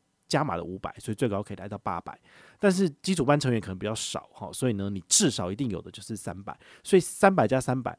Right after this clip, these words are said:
等于是最高可以拿六百回馈。好，这也是比之前的新户礼，就是只有五百刷卡金还要再高了。好，那我的三百积分可以干嘛？可以换小七或是全家的商品卡，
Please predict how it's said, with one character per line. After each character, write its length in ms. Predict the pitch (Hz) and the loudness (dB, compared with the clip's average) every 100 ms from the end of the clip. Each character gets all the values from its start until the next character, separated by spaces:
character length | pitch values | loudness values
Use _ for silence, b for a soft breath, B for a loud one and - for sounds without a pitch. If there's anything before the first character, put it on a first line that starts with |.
| - | -12
等 120 | 87 | -12
于 40 | 85 | -8
是 140 | 123 | -10
最 200 | - 139 | 0 0
高 160 | 104 107 | 2 -2
可 160 | - | -4
以 60 | 90 | -10
拿 260 | 85 85 98 | -10 -12 0
六 200 | 139 90 | 0 0
百 160 | - | -4
回 180 | - - _ | -14 -20 _
馈。 140 | - - | -16 -16
好， 120 | - | -14
这 140 | 101 180 | 0 2
也 80 | 101 | 4
是 140 | 135 | 0
比 160 | 101 87 | -6 -8
之 180 | - | -8
前 240 | 139 - 90 | -6 -6 -6
的 120 | 98 | -8
新 200 | - 135 | -6 -4
户 160 | 151 107 | -2 -4
礼， 160 | 101 b b b | -6 b b b
就 100 | 127 | -10
是 120 | 123 | -6
只 140 | 123 | -4
有 140 | 101 - | -4 -4
五 100 | 107 | -6
百 240 | 120 80 - _ _ | -4 -6 -10 _ _
刷 160 | - 131 | -6 -6
卡 140 | 82 | -6
金 240 | 82 101 104 _ _ _ | -10 -10 -12 _ _ _
还 120 | - | -8
要 80 | 104 | -4
再 100 | 113 | -4
高 240 | - 85 98 | -4 -8 -8
了。 120 | - _ _ | -12 _ _
好， 140 | 113 | -2
那 100 | 165 | 6
我 120 | 185 117 | 6 6
的 80 | |
三 160 | 123 160 | 6 6
百 120 | 117 | 4
积 100 | 113 | 2
分 140 | 120 120 | -2 -2
可 80 | |
以 40 | 107 | -2
干 160 | 120 | -2
嘛？ 160 | 90 - - | -4 -10 0
可 100 | 139 | 2
以 40 | |
换 200 | 165 131 B B B | 4 2 B B B
小 200 | - 95 | -4 -4
七 160 | - | -2
或 80 | 120 | -4
是 120 | 127 | -4
全 180 | 127 98 | -6 -6
家 140 | 107 104 | -4 -4
的 80 | |
商 180 | 95 101 | -4 -8
品 160 | 92 95 | -12 -14
卡， 180 | - | -14